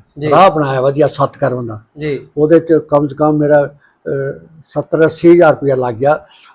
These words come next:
Speaker 2: ਬਹੁਤ ਵਧੀਆ ਰਾਹ ਬਣਾਤਾ।
Speaker 1: ਜੀ।
Speaker 2: ਪਰ ਹੁਣ ਗੁੰਮਰਾਹ ਹੋਏ ਨੌਜਵਾਨਾਂ ਨੇ
Speaker 1: ਹੂੰ।
Speaker 2: ਉਹ ਵੀ ਪੱਟ ਕੇ ਖਰਾਬ
Speaker 1: ਪੱਟ ਕੇ
Speaker 2: ਕਰ
Speaker 1: ਖਰਾਬ।
Speaker 2: ਦਿੱਤਾ।
Speaker 1: ਜੀ,
Speaker 2: ਮੈਂ,
Speaker 1: ਜੀ।
Speaker 2: ਮੈਂ ਬੜਾ, ਮੈਨੂੰ ਬੜਾ ਅਫਸੋਸ ਹੋਇਆ।
Speaker 1: ਜੀ।
Speaker 2: ਉਸ ਤੋਂ ਬਾਅਦ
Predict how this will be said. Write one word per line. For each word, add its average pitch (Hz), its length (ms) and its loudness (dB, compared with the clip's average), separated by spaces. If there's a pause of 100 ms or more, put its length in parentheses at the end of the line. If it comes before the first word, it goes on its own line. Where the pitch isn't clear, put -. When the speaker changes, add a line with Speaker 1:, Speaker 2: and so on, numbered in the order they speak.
(120)
Speaker 2:
ਬਹੁਤ 180 300 2
ਵਧੀਆ 156 320 2
ਰਾਹ 143 140 4
ਬਣਾਤਾ। 113 480 -8 (120)
Speaker 1:
ਜੀ। 147 340 -6
Speaker 2:
ਪਰ 147 160 2
ਹੁਣ 139 260 -2
ਗੁੰਮਰਾਹ 139 400 2
ਹੋਏ 151 180 2
ਨੌਜਵਾਨਾਂ 139 540 -2
ਨੇ 139 180 -8 (220)
Speaker 1:
ਹੂੰ। 143 80 -16
Speaker 2:
ਉਹ 151 120 4
ਵੀ 156 120 2
ਪੱਟ 139 260 -2
ਕੇ 135 140 -4
ਖਰਾਬ 113 240 -6
Speaker 1:
ਪੱਟ 107 80 -10
ਕੇ 123 80 -16
Speaker 2:
ਕਰ 113 80 -6
Speaker 1:
ਖਰਾਬ। 120 120 -12
Speaker 2:
ਦਿੱਤਾ। - 360 -20
Speaker 1:
ਜੀ, 147 80 -10
Speaker 2:
ਮੈਂ, 135 120 -6
Speaker 1:
ਜੀ। 120 100 -8
Speaker 2:
ਮੈਂ 120 80 -10
ਬੜਾ, 127 260 -6
ਮੈਨੂੰ 139 300 -6
ਬੜਾ 135 200 -2
ਅਫਸੋਸ 131 360 -6 (100)
ਹੋਇਆ। 131 240 -4 (140)
Speaker 1:
ਜੀ। 151 220 -6 (140)
Speaker 2:
ਉਸ 143 100 -4
ਤੋਂ 156 100 0
ਬਾਅਦ 151 300 0